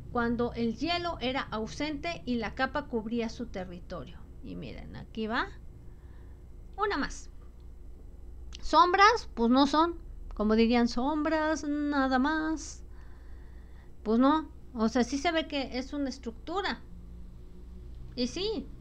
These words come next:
les digo, no van a tardar en que los que están investigando de verdad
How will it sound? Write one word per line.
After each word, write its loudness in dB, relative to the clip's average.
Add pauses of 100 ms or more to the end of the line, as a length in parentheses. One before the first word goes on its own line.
(380)
les -4
digo, 0
no -2
van 0
a -2
tardar -4 (560)
en -2
que -6
los -8
que -8
están -2
investigando -2
de 0
verdad -4